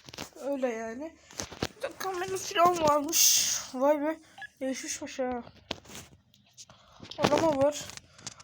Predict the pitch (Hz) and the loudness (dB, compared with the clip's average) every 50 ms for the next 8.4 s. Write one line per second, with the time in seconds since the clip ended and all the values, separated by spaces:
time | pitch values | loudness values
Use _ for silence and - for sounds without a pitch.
0 | - - 440 - _ - 302 285 277 269 277 269 269 302 294 302 320 - - 302 | -16 -16 -16 -4 _ 6 8 10 10 10 10 10 8 8 6 4 4 6 6 4
1 | 294 294 - 381 359 392 370 - - 339 277 302 311 330 330 320 320 - 302 269 | 6 4 2 2 4 4 4 4 2 2 2 4 4 4 4 4 2 2 2 2
2 | 269 294 285 - - - 285 277 - - - 277 277 254 240 269 277 277 269 - | 0 -2 -8 -12 -12 -12 -12 -12 -12 -8 -6 -6 -4 -4 -2 -2 -2 -4 -4 -8
3 | - - 269 254 - - - - - - - - - - - 247 254 233 226 - | -10 -10 -10 -10 -10 -10 -12 -18 -20 -20 -20 -20 -14 -10 -8 -6 -6 -6 -10 -10
4 | - - 269 285 - - - - - - - - _ - - - - - - - | -6 -4 -4 -2 -4 -4 -8 -14 -20 -20 -20 -20 _ -20 -20 -20 -20 -20 -20 -20
5 | - - - - - _ _ - - 359 349 277 262 269 254 277 277 277 247 277 | -20 -20 -20 -20 -20 _ _ -20 -20 -20 -18 -16 -12 -6 -4 -2 -2 -2 -2 -2
6 | 302 311 311 302 277 254 269 269 262 - - 269 247 240 233 254 302 330 370 359 | -2 0 0 0 -2 -2 -2 -4 -4 -4 -6 -8 -8 -6 0 2 4 4 4 4
7 | - - - - - - - - - - - - 262 269 269 - - 311 285 - | 4 4 2 2 0 -6 -16 -20 -20 -10 -2 0 0 0 0 -2 -6 -6 -6 -6
8 | - - 339 349 349 349 - | -6 -4 -2 -2 -2 -2 -4